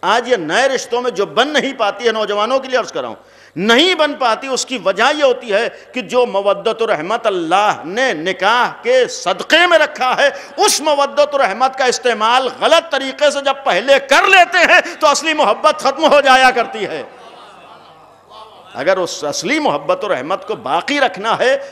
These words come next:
और ज़िंदगी में हासिल करना है तो फिर पहले गलत रास्ते से अपने को बचाना होगा। हम दुनिया वालों को ना देखें, दुनिया किस रास्ते पर जाए, हमारी ज़िंदगी कैसे कामयाब होगी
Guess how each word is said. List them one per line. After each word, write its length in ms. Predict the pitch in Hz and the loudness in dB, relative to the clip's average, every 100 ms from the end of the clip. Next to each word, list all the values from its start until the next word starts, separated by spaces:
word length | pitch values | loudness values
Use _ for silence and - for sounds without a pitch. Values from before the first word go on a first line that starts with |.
| - | -2
और 120 | 180 | -2
ज़िंदगी 400 | 160 165 165 175 | -2 -6 -6 -4
में 120 | 214 139 | -4 -2
हासिल 340 | 151 165 233 | -2 -2 -4
करना 320 | 208 180 202 | -4 -2 -2
है 220 | 156 220 262 - - - _ 180 | 0 0 -2 -6 -20 -20 _ -8
तो 80 | |
फिर 120 | 190 185 - | -6 -6 -4
पहले 340 | 160 135 220 - | -4 -2 -4 -2
गलत 300 | 170 185 - | -2 -2 -2
रास्ते 360 | 156 - 190 | -4 -4 -4
से 100 | 160 | -4
अपने 220 | 143 160 | -4 -4
को 100 | 160 139 | -4 -4
बचाना 340 | 135 131 135 | -4 -6 -6
होगा। 320 | 113 101 98 - - - _ _ _ _ _ _ _ _ - | -8 -10 -16 -18 -20 -20 _ _ _ _ _ _ _ _ -14
हम 120 | 143 | -6
दुनिया 260 | 147 170 196 | -2 0 0
वालों 280 | 165 190 208 | 0 -2 -4
को 60 | |
ना 100 | 214 | -4
देखें, 280 | 269 262 233 | 0 0 0
दुनिया 240 | 208 208 214 | -4 -2 -4
किस 200 | 208 - | -4 -4
रास्ते 300 | 170 - 175 | -4 -4 -8
पर 100 | 143 | -8
जाए, 120 | 113 - - | -8 -12 -12
हमारी 300 | 127 180 247 277 | -2 2 2 0
ज़िंदगी 340 | 277 277 285 | -4 -4 -2
कैसे 260 | 269 - 240 | -2 0 -2
कामयाब 420 | 202 180 165 131 | -2 -6 -6 -8
होगी 260 | 113 104 | -10 -16